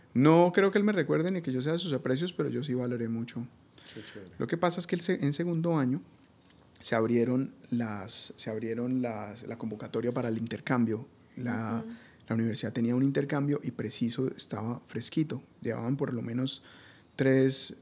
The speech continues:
Speaker 1: tres promociones. O sea, sí, la, la promoción de,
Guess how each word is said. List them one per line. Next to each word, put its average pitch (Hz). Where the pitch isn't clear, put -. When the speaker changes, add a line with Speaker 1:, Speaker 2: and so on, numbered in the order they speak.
Speaker 1:
tres 127
promociones. 123
O -
sea, 117
sí, 202
la, 220
la -
promoción 120
de, 139